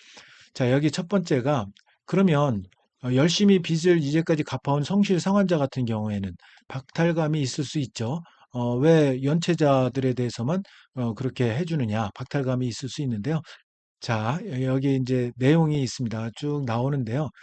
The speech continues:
어, 성실 상환자 분들에게도 이렇게 채무 부담 경감 프로그램을 많이, 어, 운영을 해 드렸습니다. 그래서 이천이십사 년에, 작년에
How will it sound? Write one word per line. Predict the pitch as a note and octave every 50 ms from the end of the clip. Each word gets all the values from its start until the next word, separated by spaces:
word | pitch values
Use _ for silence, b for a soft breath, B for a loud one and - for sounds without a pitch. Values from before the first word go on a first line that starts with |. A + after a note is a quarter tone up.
| B B B B
어, | - A#2 A#2 -
성실 | - F#3 F#3+ F#3 E3 F#3 F3
상환자 | E3+ F3 G3+ G3+ G3+ G3 F#3 E3 E3+ D3+ C#3+ C3+ C3 B2+ A#2+ A#2 -
분들에게도 | - C3+ C3+ C3 C#3+ C3 A#2+ A2 A2 G#2+ - E3
이렇게 | C3+ A#2 A2 - - G#2 G#2+ C#3+ G3 B B B B B B
채무 | - - F#3 F#3 F#3 E3+
부담 | D#3 D3+ C#3+ D3 C#3+ C#3+ C#3 C#3+ D#3+ -
경감 | - A#2+ B2 D3 D#3 D#3+ D#3+ D3 C#3+
프로그램을 | - - - F3+ D#3 D#3 B2+ A#2+ B2 D3 E3 C#3
많이, | G#2+ G#2 A2 A#2 B2+ D3+ F#3+ G3 B B B B B _
어, | A#2+ A2+ A2+ A2 A2 A2 G#2+
운영을 | B2 C#3+ D3 C#3+ C#3 C#3+ C#3+
해 | C#3+ D3 C#3 -
드렸습니다. | - B2 B2+ B2+ - - B2+ A2 F#2+ F2+ G2 A2 C#3 B B B B B B _
그래서 | B2 A#2 G2+ C#3+ C3+ C3
이천이십사 | C3 C3 B2+ B2+ - D3 C#3+ C3+ A#2+ A2+ A#2+ B2+ - - D#3+ D#3+
년에, | D3+ C#3 B2 A2+
작년에 | G#2 - A#2 A#2+ C3 C3+ B2 B2 C3 D3 F3